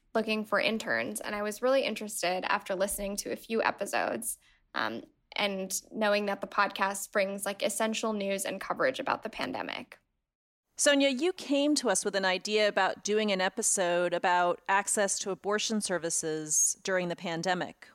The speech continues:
Speaker 2: Why, why that topic?
Speaker 1: There are a few folks and I who are really passionate about reproductive justice and reproductive health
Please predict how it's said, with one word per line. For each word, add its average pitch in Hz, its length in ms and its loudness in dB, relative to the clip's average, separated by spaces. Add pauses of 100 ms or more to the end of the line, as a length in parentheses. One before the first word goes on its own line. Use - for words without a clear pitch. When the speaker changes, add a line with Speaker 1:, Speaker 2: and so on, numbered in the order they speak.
Speaker 2:
Why, 277 380 2
why 262 220 2
that 359 240 0
topic? - 520 -4 (420)
Speaker 1:
There 285 280 6
are 277 280 6
a 277 60 4
few 320 240 0
folks 226 400 2
and 247 120 2
I 196 400 4
who 226 100 -2
are 214 140 4
really 240 240 4
passionate 208 560 -4
about 196 240 -2
reproductive 214 580 -2
justice 202 500 -2
and 208 80 -8
reproductive 208 520 -6
health 202 420 0